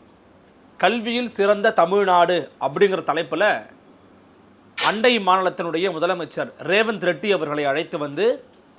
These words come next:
தமிழ்நாட்டுல கூட்டத்தை ஏற்பாடு பண்ணியிருக்கிறாங்க. கல்வியில் சிறந்த தமிழ்நாடு அப்படிங்கிற தலைப்புக்கு கீழே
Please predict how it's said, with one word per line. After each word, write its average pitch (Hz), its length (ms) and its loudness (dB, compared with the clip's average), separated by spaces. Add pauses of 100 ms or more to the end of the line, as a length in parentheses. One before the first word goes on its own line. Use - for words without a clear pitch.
(300)
தமிழ்நாட்டுல 180 920 0 (300)
கூட்டத்தை 185 540 -4
ஏற்பாடு 151 320 -2
பண்ணியிருக்கிறாங்க. 117 640 -14 (1000)
கல்வியில் 269 460 0
சிறந்த 226 400 0
தமிழ்நாடு 196 800 2
அப்படிங்கிற 185 440 -2
தலைப்புக்கு 180 500 -4
கீழே 165 380 0